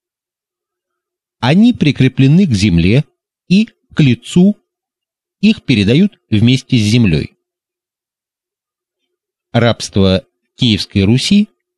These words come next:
не только не развивается, а явно идет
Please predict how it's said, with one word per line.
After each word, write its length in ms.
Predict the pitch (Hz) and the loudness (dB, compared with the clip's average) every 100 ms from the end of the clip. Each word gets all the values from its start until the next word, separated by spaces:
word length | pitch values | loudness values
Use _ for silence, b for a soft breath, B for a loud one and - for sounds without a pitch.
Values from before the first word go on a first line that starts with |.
| _ _ _ _ | _ _ _ _
не 180 | 127 143 | -2 -2
только 480 | - 214 185 151 123 131 | 0 -2 0 -2 -2 0
не 180 | 135 | 0
развивается, 960 | 113 98 107 127 117 87 76 - - - _ _ _ _ _ _ | 0 0 0 2 0 -2 -4 -8 -12 -12 _ _ _ _ _ _
а 160 | 113 120 | -4 0
явно 360 | 170 214 185 | 0 2 0
идет 540 | 143 139 107 123 147 | 0 -2 -2 -2 -4